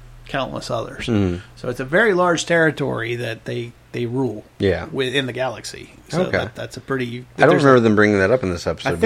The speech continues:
Speaker 2: did
Speaker 1: it was
Speaker 2: they?
Speaker 1: this episode, or maybe I was doing some research for this episode, but e-, either way, it's a very large territory, and
Speaker 2: Okay.
Speaker 1: so it's probably would be best,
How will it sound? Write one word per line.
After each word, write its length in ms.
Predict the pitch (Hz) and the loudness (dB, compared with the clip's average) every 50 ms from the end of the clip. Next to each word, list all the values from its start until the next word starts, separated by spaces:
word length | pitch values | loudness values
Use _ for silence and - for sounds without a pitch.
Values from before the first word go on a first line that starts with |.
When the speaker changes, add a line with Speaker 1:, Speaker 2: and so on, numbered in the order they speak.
| 247 | 4
Speaker 2:
did 20 | 254 | 4
Speaker 1:
it 40 | |
was 120 | 233 190 151 | 4 2 2
Speaker 2:
they? 60 | 156 | 0
Speaker 1:
this 120 | 135 - | -2 -2
episode, 340 | 151 135 127 - 143 143 139 | -2 -4 -4 -4 -4 -2 -2
or 60 | 131 | -2
maybe 300 | 131 135 139 143 139 135 | -2 -2 -2 0 0 0
I 260 | 131 131 131 127 127 123 123 | 0 0 0 0 -2 -2 -4
was 460 | 131 131 127 123 123 120 - - - - - - | -6 -6 -6 -6 -6 -8 -10 -10 -12 -16 -14 -8
doing 180 | - 143 139 131 | -4 -4 -4 -4
some 180 | 120 - 123 120 | -6 -8 -10 -8
research 440 | 127 127 120 - - 123 117 113 - | -6 -6 -6 -6 -6 -8 -8 -10 -12
for 320 | - - 143 135 135 127 | -8 -6 -4 -2 -2 -2
this 220 | 123 120 117 - | -4 -6 -10 -12
episode, 340 | 131 120 - - - 123 120 | -14 -14 -12 -10 -8 -8 -8
but 140 | 131 143 - - - | -8 -10 -12 -12 -16
e-, 300 | - - - 156 156 147 | -16 -10 -6 -4 -2 -2
either 240 | 139 151 147 147 | 0 0 0 0
way, 300 | 135 127 120 120 117 117 - - - - - - - - - - - - | 0 -2 -4 -8 -10 -12 -14 -18 -20 -20 -20 -20 -20 -20 -20 -20 -20 -14
it's 260 | - - - 135 131 - | -10 -8 -8 -8 -6 -6
a 40 | 139 | -2
very 240 | 127 143 143 139 131 | 0 2 2 2 2
large 400 | 131 135 131 127 123 117 - - | 2 0 0 0 0 -2 -6 -6
territory, 840 | - 151 143 135 131 127 - 143 123 120 120 117 117 117 - - - - | -2 0 2 2 2 0 -2 -4 -6 -4 -4 -6 -6 -8 -10 -12 -10 -6
and 180 | - 175 175 - | -4 -4 -2 0
Speaker 2:
Okay. 200 | - 87 85 104 117 117 117 - - - - - - - - - - - | 0 0 0 -2 -6 -10 -14 -16 -18 -20 -20 -20 -20 -20 -20 -20 -20 -20
Speaker 1:
so 260 | - - - 135 123 | -10 -6 -4 -2 -2
it's 140 | 123 127 - | -4 -6 -8
probably 840 | - - - 175 175 175 175 160 156 160 160 156 151 147 151 135 - - - - - - | -8 -4 0 2 2 2 0 -2 -2 0 0 2 2 0 0 -4 -6 -12 -18 -20 -18 -10
would 200 | 139 156 151 143 | -6 -6 -6 -4
be 220 | 139 139 135 139 139 | -4 -4 -4 -4 -4
best, 440 | 127 - 135 135 139 - - - | -2 0 0 0 0 -2 -6 -12